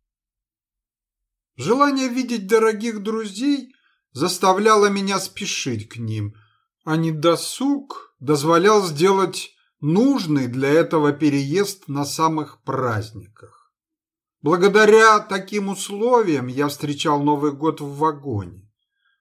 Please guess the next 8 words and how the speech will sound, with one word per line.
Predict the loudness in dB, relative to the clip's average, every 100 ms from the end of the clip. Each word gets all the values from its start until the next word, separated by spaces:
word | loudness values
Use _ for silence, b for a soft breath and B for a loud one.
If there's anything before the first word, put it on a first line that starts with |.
| _
Настроение | -8 0 2 2 2 2
внутри | 2 0 0 0
себя | 0 -2 -2
я | -2 -2
чувствовал | -6 -10 -10 -8 -8
невесёлое | -6 -10 -10 -6 0 2 4 2 0
и | -2
тяжёлое. | -8 -4 0 2 2 -4 -10